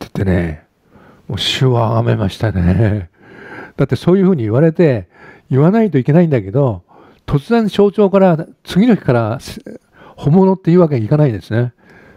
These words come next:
「助けてください」って言ってね、数日後ですよ。主は生きて働いておられますよね。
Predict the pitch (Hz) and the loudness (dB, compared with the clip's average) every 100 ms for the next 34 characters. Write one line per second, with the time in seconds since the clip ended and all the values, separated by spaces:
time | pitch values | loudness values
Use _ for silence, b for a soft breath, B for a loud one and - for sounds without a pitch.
0 | - 147 - 269 240 220 208 214 202 - | -6 -4 0 0 0 -2 -2 -2 -2 -2
1 | 180 - 175 135 104 b b b - - | -4 0 0 0 -2 b b b -16 -12
2 | - 247 262 220 220 185 143 131 104 92 | -2 0 2 0 -2 -2 -2 -4 -6 -8
3 | 85 - _ b b b b b _ 123 | -14 -20 _ b b b b b _ -6
4 | - 143 113 107 - 85 - 87 87 95 | -2 -2 -2 -6 -8 -8 -8 -10 -10 -12
5 | 90 95 95 - - 101 98 | -12 -14 -16 -14 -8 -4 -4